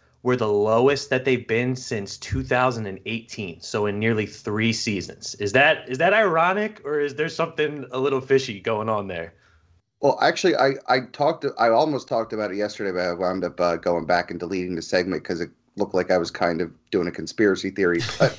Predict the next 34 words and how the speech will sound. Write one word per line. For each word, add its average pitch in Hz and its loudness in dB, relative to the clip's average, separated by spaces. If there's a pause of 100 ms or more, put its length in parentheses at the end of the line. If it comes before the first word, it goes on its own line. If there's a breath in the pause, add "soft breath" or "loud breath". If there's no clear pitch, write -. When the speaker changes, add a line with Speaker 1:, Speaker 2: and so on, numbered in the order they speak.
(100)
Speaker 1:
<laughs> - 2
Speaker 2:
uh, 117 2 (1040 loud breath)
if 139 -2
you 170 -2
remember 175 4
a 139 2
couple 127 -2
years 117 0
ago, 98 -2
Verlander 113 0
got 110 2
in 101 -12
trouble 101 -2
for - -20
talking 101 -2
about 92 0
juice 98 -6
baseballs 98 0
and 98 -4
had 101 -4
to 98 0
walk 101 2
it 101 -6
back 98 2
on 92 -4
the 90 -6
All-Star 92 2
game 85 -4
'cause 85 -14
he 87 -8
probably 87 0
got 80 -2
yelled 87 2
at. 67 -4